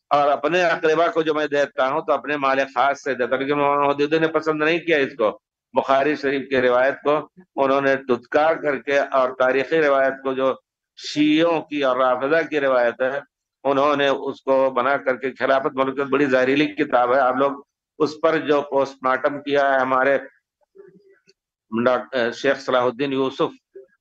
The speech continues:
और इसी तरह एक है, एक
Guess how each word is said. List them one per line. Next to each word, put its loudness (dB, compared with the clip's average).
और 2
इसी -2
तरह 2
एक -2
है, -2
एक -10